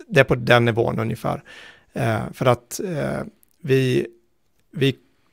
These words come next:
vi vet inte, han menar på att vi kommer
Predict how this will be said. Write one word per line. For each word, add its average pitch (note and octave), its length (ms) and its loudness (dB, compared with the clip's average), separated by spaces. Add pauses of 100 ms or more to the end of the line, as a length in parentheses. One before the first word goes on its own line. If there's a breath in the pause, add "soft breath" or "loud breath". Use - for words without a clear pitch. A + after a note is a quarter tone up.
(500)
vi D#3 480 6
vet C#3 460 2
inte, C3+ 400 0
han C#3+ 320 2
menar D#3 200 6
på C3 280 0
att C3 120 -4
vi C#3 60 0
kommer C#3 220 0